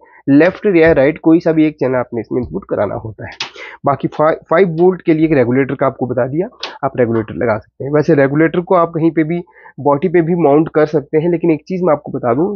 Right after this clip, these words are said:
regulator को body पे mount करने की ज़रूरत नहीं है क्योंकि भाई ये ज़्यादा heat नहीं होता, ये ज़्यादा वाट consume नहीं करता है।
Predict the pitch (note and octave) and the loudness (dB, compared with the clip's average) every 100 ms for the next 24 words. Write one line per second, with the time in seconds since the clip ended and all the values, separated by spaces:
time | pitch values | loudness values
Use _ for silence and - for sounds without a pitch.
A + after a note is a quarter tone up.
0 | F3 D#3 F3+ G#3+ G3+ G#3 G#3 F#3 D#3+ E3 | -2 2 2 2 0 0 0 2 2 2
1 | E3+ C#3 C#3+ C#3+ C#3 C#3 C3+ C3+ B2+ C3 | 2 2 0 0 0 0 -4 -6 -6 -6
2 | C3 B2+ A#2+ C#3+ D#3+ G3+ F3+ F#3+ E3+ F3+ | -8 -6 -4 -2 0 0 0 0 2 0
3 | - - - F#3+ E3+ E3 F3+ - D#3+ D#3 | -2 -16 -4 0 2 2 2 0 -6 -4
4 | D3+ A#2 A#2+ A2+ C3 D#3 E3+ E3+ E3 F3 | -4 -4 -6 -4 0 2 4 4 2 0
5 | - - - C3 D3 D#3+ D#3+ E3 C3 C#3 | -4 -20 -10 0 4 4 0 -4 -2 0
6 | C#3 A#2 E3 E3+ E3 E3+ E3 | 0 0 -2 -2 0 0 -2